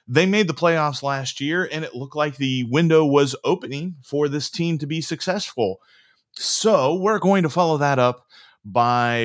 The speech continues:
removing two of its best bullpen guys. In fact, you mo-, you got rid of the closer in Raisel Iglesias, and then you got rid of the de facto closer once Raisel Iglesias was gone, in Archie Bradley. And the only thing you have to show for it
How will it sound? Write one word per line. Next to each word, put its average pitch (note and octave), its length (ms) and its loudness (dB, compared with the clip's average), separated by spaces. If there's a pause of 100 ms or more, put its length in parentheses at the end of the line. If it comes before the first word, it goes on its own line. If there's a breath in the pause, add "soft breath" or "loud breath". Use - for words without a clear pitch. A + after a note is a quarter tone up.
removing B2 720 -2
two C3 200 0
of A2 100 0
its A2 160 -4
best A2+ 500 -2
bullpen A2+ 480 -2
guys. B2+ 400 -6
In C3 140 -4
fact, C#3 360 0
you A#2 120 0
mo-, D#3 360 0
you B2 320 0
got C#3+ 220 0
rid D#3 140 0
of D#3 80 -2
the D3+ 60 -2
closer B2+ 500 0
in A2+ 160 -6
Raisel A2 400 -2
Iglesias, A2 560 -4
and C#3 180 -8
then C#3+ 80 -6
you C#3+ 100 -8
got D#3 240 -6
rid D3+ 220 2
of D3 200 -2
the C3+ 160 -4
de A#2 100 -6
facto D#3+ 400 0
closer B2 420 0
once A#2+ 320 0
Raisel B2 380 -2
Iglesias A2 500 -4
was - 140 -18
gone, D3+ 360 0 (380 soft breath)
in D#3 100 -4
Archie E3+ 280 2
Bradley. D#3+ 480 -2 (400)
And E3+ 180 4
the E3+ 120 0
only G3+ 200 2
thing F3+ 220 -2
you E3+ 100 0
have D#3+ 220 -2
to C3+ 40 -4
show F3+ 240 -2
for C#3+ 280 0
it D#3 100 -4